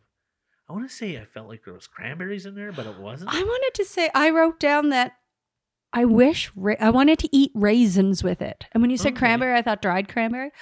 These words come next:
Speaker 2: Like, I thought there should have been raisins in it, or I wanted to eat a piece of raisins with it is what
Speaker 1: I think what would be really nice with that cheese on a cracker,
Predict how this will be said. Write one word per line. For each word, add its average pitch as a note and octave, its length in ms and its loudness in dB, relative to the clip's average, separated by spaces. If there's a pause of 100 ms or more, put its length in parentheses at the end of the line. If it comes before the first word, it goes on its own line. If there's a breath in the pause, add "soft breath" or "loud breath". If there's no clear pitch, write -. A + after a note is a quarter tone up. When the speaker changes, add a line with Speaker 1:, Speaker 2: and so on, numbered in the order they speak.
(280 loud breath)
Speaker 2:
Like, B3+ 180 -6 (260)
I C4 100 0
thought C4+ 260 0
there D#4 120 2
should C4 280 0
have B3 80 -4
been B3 180 -2
raisins G#3+ 420 0 (100)
in E4+ 160 4
it, F#4 200 0
or G3+ 140 0
I - 40 -2
wanted F#3 300 -2
to - 120 -12
eat A3+ 160 -2
a G#3+ 40 -2
piece - 380 -10
of - 60 -14 (140)
raisins G#3+ 520 0 (420)
with C#4 340 0
it E3+ 160 -8
is - 200 -8
what - 300 -8
Speaker 1:
I F3+ 240 -4
think D3+ 260 -12
what G#2+ 280 -12
would G2 200 -14
be G2+ 140 -14
really F#2+ 460 -14
nice F2+ 460 -20
with G2 340 -18
that F#2 200 -20
cheese G2+ 440 -20
on G#2 220 -16
a G2 40 -18
cracker, A2+ 680 -18